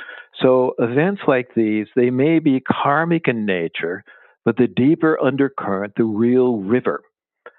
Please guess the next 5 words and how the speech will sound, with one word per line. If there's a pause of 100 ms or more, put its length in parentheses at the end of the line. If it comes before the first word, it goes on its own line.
(320)
of,
uh,
humanity's
consciousness (240)
is